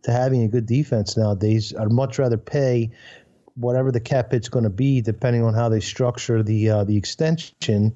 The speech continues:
uh, twelve million, f-, even fifteen million for a Campbell versus eighty percent of that or seventy percent of that for a guy that's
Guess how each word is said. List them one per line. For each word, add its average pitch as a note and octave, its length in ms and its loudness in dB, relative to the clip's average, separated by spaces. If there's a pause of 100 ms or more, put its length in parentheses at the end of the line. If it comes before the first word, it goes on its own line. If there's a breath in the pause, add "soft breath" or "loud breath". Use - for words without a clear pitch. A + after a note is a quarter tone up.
(760 loud breath)
uh, A#2 280 0
twelve B2 320 0
million, A#2+ 300 2
f-, A#2+ 120 -6
even C3 280 0
fifteen C3+ 460 0
million C#3 320 0
for A#2 220 -2
a G#2 60 -2
Campbell A#2+ 680 -2 (280 loud breath)
versus A#2+ 640 -2 (340)
eighty C3 180 2
percent A#2+ 380 -2
of B2 60 2
that B2 120 2
or A2 60 0
seventy C#3+ 320 0
percent A2 360 -2
of A2 80 2
that A2+ 140 2
for A2+ 220 -2
a G#2 60 0
guy A#2 260 0
that's A2 240 -2